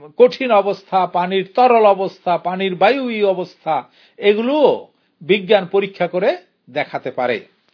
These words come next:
কিন্তু তৎকালীন সময় হাজার হাজার বছর আগে যে সমস্ত ঘটনা ঘটেছিল, সেগুলি প্রমাণ করে দেখানো যায় না। কেবলমাত্র যারা আই উইটনেস আছে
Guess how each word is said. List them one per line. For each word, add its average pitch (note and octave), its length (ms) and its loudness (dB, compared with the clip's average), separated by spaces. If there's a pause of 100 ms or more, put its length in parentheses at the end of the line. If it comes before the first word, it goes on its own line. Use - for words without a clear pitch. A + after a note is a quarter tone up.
(340)
কিন্তু C#4+ 540 -2 (720)
তৎকালীন D4 600 0
সময় A#3 520 0
হাজার F#3+ 400 2
হাজার A3+ 320 -2
বছর G#3 360 -2
আগে F3+ 340 0
যে D3+ 120 -8
সমস্ত F3 400 -10
ঘটনা D3+ 460 -4
ঘটেছিল, D3 580 -6 (400)
সেগুলি F3 400 -2
প্রমাণ D#3+ 380 -6
করে D3+ 220 -6
দেখানো C3+ 420 -6
যায় A#2+ 260 -2
না। C#3 260 0 (380)
কেবলমাত্র F#3+ 920 0
যারা C#3 480 0
আই D3+ 260 -4
উইটনেস A#3 560 -6
আছে B3 320 -6